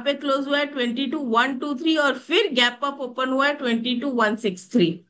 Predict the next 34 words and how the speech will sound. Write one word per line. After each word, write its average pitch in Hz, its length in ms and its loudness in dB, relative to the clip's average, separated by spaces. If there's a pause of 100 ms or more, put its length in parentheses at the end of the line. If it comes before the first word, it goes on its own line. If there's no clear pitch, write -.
(320)
तो 359 60 4
ये 381 140 6
जो 466 160 6 (100)
gap 196 380 0
ups - 300 0
करके 349 380 2
जो 349 120 -2
open 285 420 0
होते 214 260 0
हैं 185 160 0
ना, 180 260 -4 (540)
वो 277 600 4 (400)
generally 285 640 2 (180)
यही 233 680 0
जो 294 100 -4
है 240 100 -4
वो 254 160 -4
supports 247 520 -2
और 254 220 0 (440)
या 214 120 6
gap 226 260 2 (120)
down 269 320 0
हो-, 247 540 -4
होके 254 280 2
open 262 360 2
होते 208 300 0
हैं, 185 140 -2
तो 247 100 0
वो 277 120 4
resistance 233 640 -2
का 254 140 0
काम 208 280 2
करते 170 380 -4
हैं। 156 280 -6